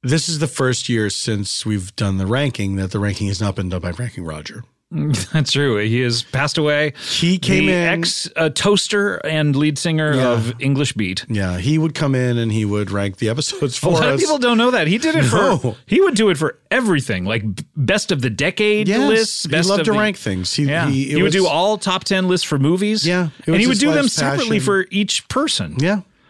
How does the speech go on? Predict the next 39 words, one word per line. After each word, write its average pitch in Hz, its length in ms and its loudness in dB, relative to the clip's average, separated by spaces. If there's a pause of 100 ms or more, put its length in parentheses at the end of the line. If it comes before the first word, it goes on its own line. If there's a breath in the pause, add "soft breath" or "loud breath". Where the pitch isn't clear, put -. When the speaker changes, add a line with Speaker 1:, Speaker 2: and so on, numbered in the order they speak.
Speaker 1:
It - 40 -2
was 131 100 0
his 147 100 -2
Speaker 2:
He 143 60 2
Speaker 1:
life's 151 120 2
Speaker 2:
loved 151 160 2
it. 123 40 -2
Speaker 1:
passion. 95 220 -4 (380 loud breath)
He, 170 160 2 (260)
he 165 60 2
never 185 200 2
got 214 120 0
to 160 60 -4
finish 147 320 0
his, 127 500 -2
uh, 117 240 -2
ultimate 120 340 0
goal, 113 180 0
which 104 140 -2
was 95 120 -4
ranking 113 340 -2
everyone 107 260 -2
in 98 40 -4
the 92 60 -4
phone 87 240 -4
book. 381 340 -12
<laughs> 370 60 -20 (1800 loud breath)
Speaker 2:
I 214 220 0
came 233 240 2
in, 156 340 0
Speaker 1:
From 156 100 0
Speaker 2:
by 139 80 0
the - 80 2
Speaker 1:
best 139 100 2
to 131 80 0
Speaker 2:
way, 135 120 -2
Speaker 1:
worst. - 320 -8 (460 loud breath)
Speaker 2:
at, 123 480 -2
uh, 107 520 -2